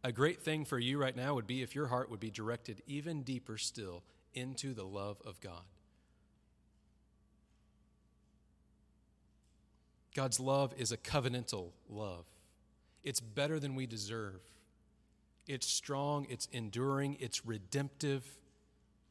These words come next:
It seeks us out before we seek it out. God's love's even poured out on His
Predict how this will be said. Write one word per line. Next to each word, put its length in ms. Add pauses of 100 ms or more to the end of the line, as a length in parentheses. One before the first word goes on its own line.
(1700)
It 140
seeks 480
us 240
out 240
before 320
we 180
seek 400
it 220
out. 220 (200)
God's 260
love's 320
even 200
poured 240
out 160
on 140
His 220